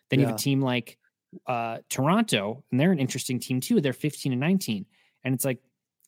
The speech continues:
Speaker 1: suddenly it's like the teams that are tanking for sure. You have the, the Rockets, you have the Spurs, you have the Pistons, you have the,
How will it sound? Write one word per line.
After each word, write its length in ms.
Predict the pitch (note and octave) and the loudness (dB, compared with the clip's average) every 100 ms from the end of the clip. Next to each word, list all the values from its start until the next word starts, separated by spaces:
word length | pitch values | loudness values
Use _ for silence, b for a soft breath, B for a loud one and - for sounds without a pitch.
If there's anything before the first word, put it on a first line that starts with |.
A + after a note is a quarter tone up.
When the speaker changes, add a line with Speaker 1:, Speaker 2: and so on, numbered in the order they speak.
| - | -4
Speaker 1:
suddenly 360 | - D#3+ D#3 | 2 4 4
it's 140 | D3 - | 2 0
like 240 | C3 C3+ _ _ - | -2 -2 _ _ -8
the 180 | B2+ A#2+ | -4 -4
teams 400 | - - D#3+ D3+ | -4 2 4 4
that 100 | C3 | 0
are 80 | |
tanking 400 | A2 - C#3 C#3 B2+ | -2 -2 -2 -2 -4
for 140 | A2+ | -4
sure. 420 | - D#3 B2+ B2 - _ _ | -2 0 0 -2 -8 _ _
You 140 | A#2+ | -4
have 300 | A#2 A2+ A2+ - | -4 -4 -6 -4
the, 280 | A#2 A2 - | -2 -2 -2
the 220 | A2+ A2 | -2 -2
Rockets, 580 | G#2 A2 B2+ - C#3 - | -2 -2 -2 -2 -4 -2
you 60 | |
have 100 | A#2+ A2 | -4 -4
the 60 | |
Spurs, 540 | - - G#2 A2 B2+ B2 | -8 -4 -2 -4 -4 -4
you 80 | A#2 | -4
have 100 | A2+ | -4
the 200 | A2+ G#2+ _ _ _ | -6 -6 _ _ _
Pistons, 480 | - C3+ - C3 B2 | -6 -4 -2 -2 -2
you 140 | A2+ A2+ | -2 -4
have 160 | G#2+ | -6
the, 240 | A2+ A2 | -6 -8